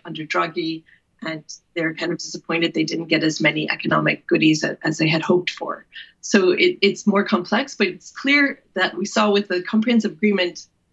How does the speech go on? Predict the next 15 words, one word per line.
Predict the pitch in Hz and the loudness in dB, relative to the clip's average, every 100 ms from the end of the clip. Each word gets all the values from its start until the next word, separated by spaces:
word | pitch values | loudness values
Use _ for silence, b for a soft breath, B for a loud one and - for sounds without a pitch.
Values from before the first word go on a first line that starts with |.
| _ - | _ -6
on | 185 | -2
investment, | 196 202 208 202 170 | 2 2 2 -4 -4
it | |
was | 170 170 175 - | -6 -10 -12 -6
done | 190 175 180 | -4 -2 0
virtually, | 202 - 175 160 170 - _ _ - | 0 -2 -4 -6 -10 -16 _ _ -6
the | 190 | -4
agreement. | 160 202 208 165 - - 165 | 0 2 2 2 -4 -4 -2
And | 175 170 - - _ _ - | 0 -2 -8 -16 _ _ -10
of | 175 | -2
course, | 254 233 | 2 2
Angela | - 202 220 196 | 4 6 6 6
Merkel | 180 180 185 | 2 0 -2
was | 160 165 - | -2 -4 -4
there | 156 - 226 | -4 -4 -8